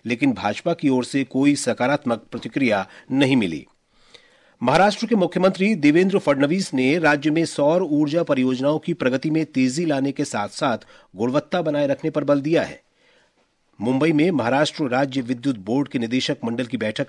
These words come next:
में उन्होंने कृषि, बिजली उत्पादन, उद्योग और सेवाओं के क्षेत्रों में राज्य को आगे बढ़ाने के लिए सौर ऊर्जा जैसी परियोजनाओं पर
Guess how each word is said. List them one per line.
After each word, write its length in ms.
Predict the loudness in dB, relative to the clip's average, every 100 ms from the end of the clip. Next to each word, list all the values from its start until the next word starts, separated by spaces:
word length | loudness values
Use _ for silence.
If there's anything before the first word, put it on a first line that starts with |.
| -2
में 60 |
उन्होंने 500 | -2 -2 -2 0 0 -4 -16 _ -4
कृषि, 400 | -2 0 -2 -4
बिजली 300 | -6 -2 0
उत्पादन, 460 | 0 -2 -2 0 -2 -4
उद्योग 520 | -8 -2 0 0 -4
और 360 | -2 2 2 0 -8 -18
सेवाओं 540 | -10 -2 2 2 2 0
के 180 | -2
क्षेत्रों 540 | -2 -2 -2 2 2 2
में 300 | 0 -4 -6 -10 -14 -4
राज्य 320 | -2 -2 -2
को 140 | -2
आगे 340 | 0 -2 0 -2
बढ़ाने 340 | -2 -2 -4
के 120 | -4
लिए 240 | -4 -2 -4
सौर 480 | -2 2 2 2 -2
ऊर्जा 340 | -4 -2 -2
जैसी 260 | 0 -2 -4
परियोजनाओं 560 | -4 -6 -6 -4 -4
पर 280 | -4 -6 -8